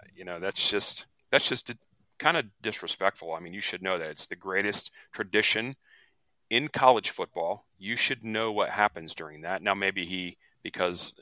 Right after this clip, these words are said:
you know, they've beaten us more often than they should lately, maybe he, uh,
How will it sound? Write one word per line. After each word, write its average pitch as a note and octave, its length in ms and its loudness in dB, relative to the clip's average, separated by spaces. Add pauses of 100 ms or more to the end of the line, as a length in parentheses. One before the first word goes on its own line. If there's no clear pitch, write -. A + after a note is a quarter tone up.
(120)
you F#2 100 -14
know, E2+ 200 -10
they've F2+ 200 -8
beaten G2 240 -8
us - 260 4 (120)
more F2+ 220 -2
often F2+ 220 -2
than E2+ 120 -10
they E2 100 -8
should - 380 0
lately, F2+ 520 4 (500)
maybe F2+ 380 -2
he, F2 360 -4
uh, D#2+ 260 -2